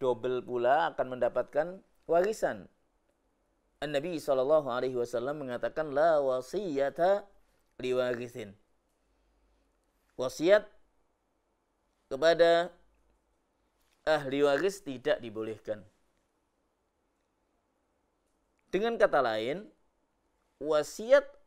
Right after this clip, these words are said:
akan boleh, akan jatuh jika kepada selain ahli waris.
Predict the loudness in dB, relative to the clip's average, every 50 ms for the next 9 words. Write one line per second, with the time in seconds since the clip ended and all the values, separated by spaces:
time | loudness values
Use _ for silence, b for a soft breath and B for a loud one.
0 | _ _ -6 -6 -6 -6 -6 -6 -4 -4 -4 -4 -8 -8 -4 2 4 4 4 4
1 | 2 0 -2 -4 -10 _ _ _ _ _ _ _ _ _ _ _ _ _ _ _
2 | _ _ _ _ _ _ _ _ _ -4 -4 -4 -4 -2 -2 -2 -2 -2 0 2
3 | 2 2 2 0 0 0 0 -2 -4 -12 _ _ _ _ _ _ _ _ _ _
4 | _ _ _ _ _ _ _ _ _ _ _ _ _ _ _ _ _ _ _ _
5 | _ _ _ _ _ _ _ _ _ _ _ _ _ _ _ _ _ _ _ _
6 | _ _ _ _ _ _ -20 -16 -10 -8 -8 -8 -6 -2 0 2 2 2 0 -4
7 | -4 -6 -6 -4 -2 -2 -2 -2 -2 -6 -4 2 4 4 4 4 0 -4 -8 -10
8 | -16 -18 -16 -14 -8 -4 -2 0 0 0 2 2 4 4 4 4 2 0 -8 -8
9 | -10 _ -12 -12 -10 -10 -10 -8 -6 -6 -6 -8 -8 -12 -14 -18 -20 -20